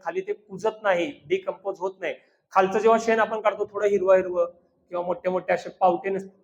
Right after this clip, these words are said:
नसतात का गौरीसारखे, तसे निघतात, ते डिकम्पोज होत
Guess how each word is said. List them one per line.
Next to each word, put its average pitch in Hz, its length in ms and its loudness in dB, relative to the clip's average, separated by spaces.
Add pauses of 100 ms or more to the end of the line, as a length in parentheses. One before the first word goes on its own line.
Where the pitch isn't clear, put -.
नसतात 190 200 -14
का 170 160 -4 (380)
गौरीसारखे, 170 480 2
तसे 165 240 -10
निघतात, 156 280 -12 (380)
ते 185 60 -2
डिकम्पोज 196 540 2
होत 175 120 -2